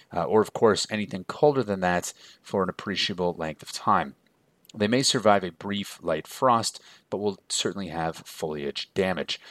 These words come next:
Only in southern Florida and Hawaii, uh, are there safe locations in the United States to actually grow bottle palms,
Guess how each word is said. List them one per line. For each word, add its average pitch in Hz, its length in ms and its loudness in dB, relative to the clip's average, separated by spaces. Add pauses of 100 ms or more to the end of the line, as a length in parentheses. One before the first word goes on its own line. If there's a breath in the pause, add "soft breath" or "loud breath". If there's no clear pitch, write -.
(140)
Only 110 220 -4
in 107 80 -4
southern 107 480 -2
Florida 90 500 -2
and 76 120 -12
Hawaii, 90 500 0 (400 soft breath)
uh, 87 60 -4
are 82 340 0
there 82 180 0
safe - 380 -2
locations 90 640 -4
in 135 140 -4
the 131 80 -2
United 98 280 -2
States - 300 -4
to 87 80 -2
actually 85 260 -6
grow 85 440 0
bottle 76 340 -2
palms, 95 540 -4